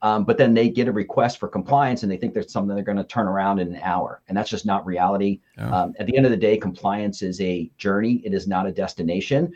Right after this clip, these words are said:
Speaker 1: So you can start, and, and you have to start today. Uh, you know, the best time to start is, uh, yesterday. Uh, the second best start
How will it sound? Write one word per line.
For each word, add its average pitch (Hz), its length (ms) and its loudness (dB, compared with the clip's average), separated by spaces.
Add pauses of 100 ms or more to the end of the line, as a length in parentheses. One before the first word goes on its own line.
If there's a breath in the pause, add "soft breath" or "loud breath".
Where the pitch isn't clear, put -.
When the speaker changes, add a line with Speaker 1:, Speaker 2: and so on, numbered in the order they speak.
(140 loud breath)
Speaker 1:
So 101 500 4 (120)
you 123 160 6
can 101 160 2
start, 120 580 4 (160)
and, 92 160 -2
and 104 160 0
you 95 100 4
have 110 140 -2
to - 80 -6
start - 300 2
today. 123 360 2 (140)
Uh, 87 60 -4
you 90 100 -2
know, 87 80 -2
the 82 60 -4
best 110 200 4
time 117 180 2
to 104 40 0
start 107 340 2
is, 107 240 0
uh, 95 220 0
yesterday. 143 580 2
Uh, 92 120 0
the 101 80 -4
second 101 260 -4
best 92 180 -2
start 92 280 -2